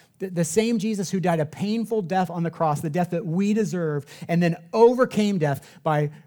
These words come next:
being raised from the dead, before he ascended into heaven, this is what he told his disciples.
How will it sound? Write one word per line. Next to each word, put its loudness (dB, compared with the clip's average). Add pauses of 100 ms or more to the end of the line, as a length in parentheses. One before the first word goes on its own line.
(240)
being 4
raised 4
from 2
the 2
dead, -2 (960)
before 0
he 0
ascended -4
into -4
heaven, -6
this -10
is -12
what -8
he -8
told -10
his -12
disciples. -20